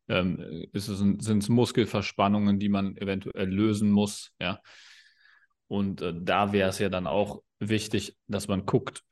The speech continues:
was man machen kann und wie man sich da stückweise wieder rantastet, weil man, ähm, ist ja jetzt auch kein Ansatz zu sagen, okay, ich hab Schmerzen, ähm, jetzt mache ich halt einfach, ähm, versuche ich gar nicht schmerzfrei zu werden, sondern ich mache ein Training,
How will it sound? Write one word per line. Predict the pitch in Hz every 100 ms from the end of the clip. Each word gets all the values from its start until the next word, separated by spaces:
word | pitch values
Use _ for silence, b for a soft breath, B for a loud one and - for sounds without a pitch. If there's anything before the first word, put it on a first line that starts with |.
| _
was | 107 107 -
man | 110
machen | 98 92 98 95
kann | 98 92 85 - _ _
und | 101
wie | 104
man | 98 95
sich | 92
da | 95
stückweise | 92 101 - 95 92
wieder | 92 90
rantastet, | 101 113 - 87 - 85
weil | 85
man, | 85 85 95 - -
ähm, | 95 90 82 -
ist | 90 -
ja | 98
jetzt | -
auch | 92 -
kein | 101 87
Ansatz | 92 98 95 -
zu | -
sagen, | - 82 92 95
okay, | 98 98 95 - _ _ _ _ _ _ _ _ -
ich | 143 -
hab | 98
Schmerzen, | - 107 101 104 - 110 104 -
ähm, | 98 95 - - _ _ -
jetzt | 92 -
mache | 101 101
ich | 101
halt | 95
einfach, | 101 101 98 -
ähm, | 104 95 92 90 - _ _
versuche | 101 117 117
ich | -
gar | 107
nicht | 101 101
schmerzfrei | 101 117 - 110 107
zu | - 113
werden, | 107 107 101
sondern | 98 95
ich | - 98
mache | 95
ein | 92
Training, | - 98 104 104 101 104